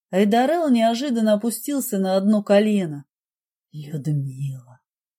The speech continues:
Он, неотрывно глядя мне в глаза, достал из кармана квадратную коробочку,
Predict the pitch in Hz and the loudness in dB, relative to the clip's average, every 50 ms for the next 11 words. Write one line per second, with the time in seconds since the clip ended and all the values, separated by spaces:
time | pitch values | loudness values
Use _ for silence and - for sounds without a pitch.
0 | _ _ _ _ _ _ _ _ _ _ _ - 240 277 285 277 277 294 294 294 | _ _ _ _ _ _ _ _ _ _ _ 0 2 2 4 4 2 2 2 0
1 | 294 262 - 294 320 311 277 240 220 226 226 214 240 240 247 233 208 190 190 196 | 0 -2 -2 -4 -2 0 2 4 4 4 4 4 4 4 4 2 2 2 2 2
2 | 202 202 202 190 185 180 190 190 190 190 185 185 214 226 247 220 - _ _ _ | 4 2 2 0 -2 0 2 2 2 2 0 -2 -4 -4 -4 -6 -10 _ _ _
3 | _ _ _ _ _ _ - 160 160 208 240 233 - - - 294 294 269 247 233 | _ _ _ _ _ _ -6 0 4 4 4 2 0 -4 0 0 2 2 2 -2
4 | - - - - 202 208 220 220 220 233 247 254 214 196 196 - 196 208 208 208 | -2 -6 -2 0 0 2 2 2 2 2 0 0 -2 -2 -4 -2 2 4 4 4
5 | 208 220 233 240 233 _ - 190 185 180 180 - 185 175 175 175 196 240 254 226 | 4 2 -2 -2 -4 _ -6 -4 -4 -6 -6 -6 -6 -6 -4 -4 -4 -2 -2 -2
6 | 180 196 190 - - - - _ - 170 170 | -4 -4 -6 -8 -10 -16 -16 _ -16 -16 -16